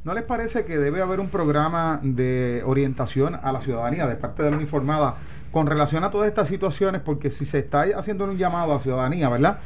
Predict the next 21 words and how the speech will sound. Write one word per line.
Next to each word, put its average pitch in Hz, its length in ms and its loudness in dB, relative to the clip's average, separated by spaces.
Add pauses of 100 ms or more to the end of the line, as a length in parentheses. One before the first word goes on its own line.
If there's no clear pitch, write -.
(380)
Y, 190 280 0
y, 175 160 -4
¿y 175 120 -2
por 160 180 2
qué 160 120 2
lo 196 100 6
digo? 220 200 2
Por, 220 140 0
por 165 160 -2
la 156 120 4
alta 151 180 -2
incidencia 180 720 2
de 160 480 0
criminal 180 640 2
y 220 100 0
de 175 140 2
incidentes 151 520 0
violentos 185 440 -2
que 170 100 -2
se 147 160 0
dan. 175 220 2